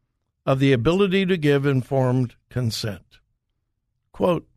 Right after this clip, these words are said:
"I couldn't give informed consent at twenty-one. So why are we pretending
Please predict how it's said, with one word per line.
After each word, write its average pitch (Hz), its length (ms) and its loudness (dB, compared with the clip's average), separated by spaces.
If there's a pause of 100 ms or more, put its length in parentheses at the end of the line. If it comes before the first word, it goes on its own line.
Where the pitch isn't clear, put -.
(960)
"I 160 80 0
couldn't 294 540 -4
give 196 420 0 (160)
informed 147 680 0
consent 131 680 0
at 131 240 -4
twenty-one. 135 580 2 (800)
So 175 160 0
why 165 260 2
are 330 140 -2
we 185 160 2
pretending 196 800 -2